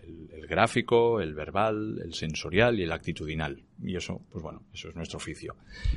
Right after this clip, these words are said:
Pero primero de todo, seguramente, u-, la propia persona tiene que pa-, que, que entender que, que hay una transformación dentro de, de sí mismo, qué historia es la que, la que,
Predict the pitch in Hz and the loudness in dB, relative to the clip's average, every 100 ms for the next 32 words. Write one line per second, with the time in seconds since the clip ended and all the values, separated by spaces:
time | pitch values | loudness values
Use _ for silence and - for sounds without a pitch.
0 | - - 90 92 92 107 104 107 117 131 | 4 6 6 8 8 10 10 8 8 8
1 | 101 92 90 92 95 110 110 - 113 90 | 6 4 4 4 4 2 2 -4 -4 -2
2 | 82 90 90 82 87 95 101 95 90 85 | 0 2 2 2 4 4 4 4 2 2
3 | 90 - - 80 - 82 80 85 82 107 | 0 -2 -4 -2 2 2 6 6 10 8
4 | 101 - - 85 82 - 85 82 90 92 | 8 -6 -8 -6 -4 -4 -4 -2 2 2
5 | 82 87 85 80 113 165 98 87 82 80 | 2 0 -2 0 2 4 2 2 0 0
6 | 78 80 82 85 87 107 127 165 - - | 0 0 0 2 4 4 4 2 0 -14
7 | - - - - - 110 101 - 101 90 | -20 -20 -20 -6 4 6 6 6 6 8
8 | 85 85 87 78 73 73 71 69 - - | 4 2 0 -2 -2 -6 -6 -10 -18 -16
9 | 95 82 76 71 - 76 73 71 69 | -10 -8 -8 -10 -8 -6 -6 -8 -12